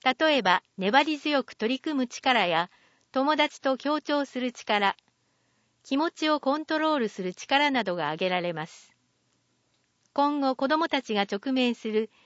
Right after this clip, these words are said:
様々な問題を解決していくためには、知識をたくさん知っていることよりも、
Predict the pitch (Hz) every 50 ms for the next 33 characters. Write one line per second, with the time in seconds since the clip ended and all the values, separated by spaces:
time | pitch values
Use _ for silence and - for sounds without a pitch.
0 | _ _ _ - 262 262 302 320 320 330 302 285 254 226 196 180 185 226 254 254
1 | 240 233 233 233 226 220 214 - 202 214 262 - - 262 - - - - - 254
2 | 247 247 - - - 233 226 233 240 226 190 170 165 156 170 - _ _ _ _
3 | _ _ _ _ _ _ - 302 302 - - - - 240 220 202 - 202 202 -
4 | - - 302 294 294 294 - - - _ _ - 269 269 262 262 247 - 254 254
5 | 277 269 233 202 185 185 175 175 165 185